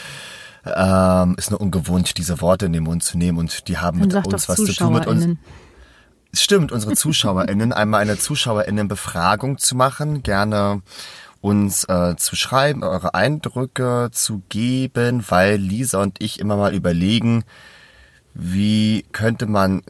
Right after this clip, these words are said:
Speaker 1: so schonend wie möglich, aber den Aufwand, den man in den Podcast reinsteckt, weil wir das Produkt auch als, äh, gut empfinden,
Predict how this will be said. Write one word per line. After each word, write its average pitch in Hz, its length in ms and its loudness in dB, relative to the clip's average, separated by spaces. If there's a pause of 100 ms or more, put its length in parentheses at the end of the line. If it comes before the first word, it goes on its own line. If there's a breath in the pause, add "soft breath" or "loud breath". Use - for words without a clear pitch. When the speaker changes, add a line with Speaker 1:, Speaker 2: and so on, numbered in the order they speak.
(120)
Speaker 1:
so 92 220 -4
schonend 151 920 0
wie 104 80 0
möglich, 120 960 0
aber 90 440 2
den - 280 -4
Aufwand, 123 520 2
den 104 100 -2
man 107 120 2
in 104 160 -2
den 90 120 0
Podcast - 720 -4
reinsteckt, 120 760 0
weil 90 200 2
wir 92 80 -2
das 90 200 -2
Produkt - 520 -4
auch - 180 -6
als, - 360 -4
äh, 90 260 -2
gut 139 280 -4
empfinden, 104 760 -2